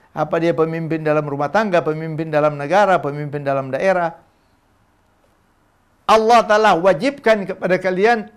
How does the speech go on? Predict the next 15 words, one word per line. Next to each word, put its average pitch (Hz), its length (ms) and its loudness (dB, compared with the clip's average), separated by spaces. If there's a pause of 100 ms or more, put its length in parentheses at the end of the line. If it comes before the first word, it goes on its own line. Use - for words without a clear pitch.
(120)
<clears throat> 233 320 0
an 208 160 -2
tu'addul 220 480 0
amanati 180 640 0
ila 143 240 -2
ahliha. 123 240 -12 (420)
Untuk 294 320 2
Anda 254 380 2
menyampaikan 233 760 0
amanah 254 460 0
yang 240 160 0
berada 247 400 2
di 214 80 -2
atas 226 260 -2
pundakmu. 202 460 -2